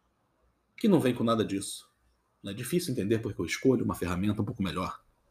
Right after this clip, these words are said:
Então, gente, na bruxaria draconiana, damos valor sim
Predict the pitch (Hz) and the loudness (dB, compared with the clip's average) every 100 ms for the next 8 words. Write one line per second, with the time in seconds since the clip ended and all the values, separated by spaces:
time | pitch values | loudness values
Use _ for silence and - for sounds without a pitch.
0 | _ _ _ _ _ _ _ _ _ _ | _ _ _ _ _ _ _ _ _ _
1 | - 156 185 131 85 - - - 156 110 | -2 6 6 6 2 -8 -14 -2 0 0
2 | 95 - 101 90 85 85 87 90 82 _ | 0 0 0 0 -6 -8 -8 -8 -10 _
3 | _ _ _ _ _ - - _ _ _ | _ _ _ _ _ -20 -20 _ _ _
4 | _ _ _ _ - 131 165 143 120 113 | _ _ _ _ 6 10 10 8 6 6
5 | 120 - - - 170 165 165 | 8 4 2 4 4 4 0